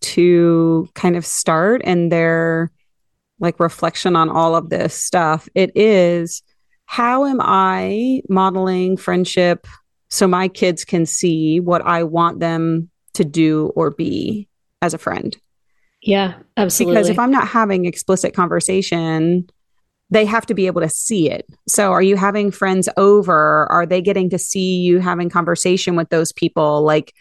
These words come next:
Speaker 1: are they seeing the conflict you're having with friends and how you resolve it? Are they seeing how you use your words and actions?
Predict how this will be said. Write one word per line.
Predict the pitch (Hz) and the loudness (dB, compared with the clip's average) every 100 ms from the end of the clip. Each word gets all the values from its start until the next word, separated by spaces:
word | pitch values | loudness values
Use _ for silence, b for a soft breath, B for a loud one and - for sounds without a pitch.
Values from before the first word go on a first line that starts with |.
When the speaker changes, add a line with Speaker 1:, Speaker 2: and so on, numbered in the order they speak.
| b b | b b
Speaker 1:
are | - 170 | -4 0
they | 175 | 0
seeing | 185 - 214 277 285 190 165 160 180 - 185 | 0 0 0 2 4 4 2 -2 -4 -6 -6
the | |
conflict | - 185 175 - 160 160 175 | 0 0 0 -4 -8 -6 -4
you're | 170 | -2
having | 165 165 170 | -2 -4 -4
with | 165 - | -4 -2
friends | 156 147 180 | -2 -2 0
and | 175 | 2
how | 175 | 2
you | 170 165 | 2 0
resolve | 160 151 - | 0 0 -2
it? | - - | -2 -4
Are | - 175 | -2 -2
they | 180 180 | 0 0
seeing | - - 262 254 196 180 | 0 2 4 6 6 4
how | 175 175 | 2 0
you | 170 160 247 302 190 165 196 b b b 185 | 0 2 4 4 4 2 0 b b b 0
use | 202 190 170 | 0 0 0
your | 269 294 | 2 2
words | 180 160 156 165 | 2 2 0 -4
and | 160 | -6
actions? | 151 151 - - 62 - 214 - | -6 -8 -8 -8 -6 -8 -8 -10